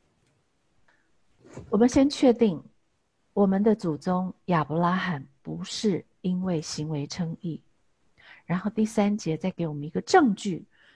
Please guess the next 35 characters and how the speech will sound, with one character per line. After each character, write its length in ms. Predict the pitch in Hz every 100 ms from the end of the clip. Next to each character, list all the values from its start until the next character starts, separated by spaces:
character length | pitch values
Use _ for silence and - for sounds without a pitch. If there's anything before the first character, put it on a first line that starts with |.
| _
说 260 | - 214 214
经 360 | - 330 349
上 380 | 349 320 226 190
说 240 | - 226 233
什 180 | -
么 80 | 165
呢？ 220 | 208 294 - _ _ _ _ - - _
这 100 | -
个 60 | 190
经 200 | 202 202
上 320 | 214 170 160 -
当 160 | 180
然 260 | 170 143 180 214
有 140 | 156
一 80 | 170
个 100 | 190
双 320 | - 220 233
引 220 | 208 127
号， 260 | - 185 135
就 120 | -
是 160 | 175 -
引 400 | - - 165 151
用 240 | 190 165 165
旧 260 | 233 208 185
约 140 | 190 190
经 180 | 185 190
文。 260 | 170 127 123 _ - - - -
啊， 120 | 170 -
经 200 | 294 330
上 240 | 330 262
说 240 | 247 247 240
什 200 | - 165
么 120 | 156
呢？ 200 | 214 226 - _
说 360 | - 247 247